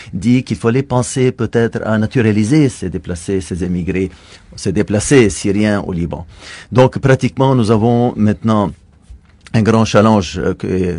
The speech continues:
auquel nous devons faire face. Et, et c'est là une des raisons pour laquelle je suis venu en France, justement pour sensibiliser un peu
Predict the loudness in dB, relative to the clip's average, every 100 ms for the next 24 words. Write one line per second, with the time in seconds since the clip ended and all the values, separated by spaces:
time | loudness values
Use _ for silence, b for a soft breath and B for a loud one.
0 | -6 -6 -2 0 0 -4 -2 -4 -2 -2
1 | -2 -10 B B 2 6 8 6 2 _
2 | _ -20 -2 2 2 2 2 4 2 0
3 | -8 -8 2 4 4 4 2 2 0 0
4 | -2 -2 -2 -4 -4 -6 -4 -4 -4 -4
5 | -6 -4 -6 -4 -4 -6 -4 -4 -2 -2
6 | 0 -2 -4 -6 -4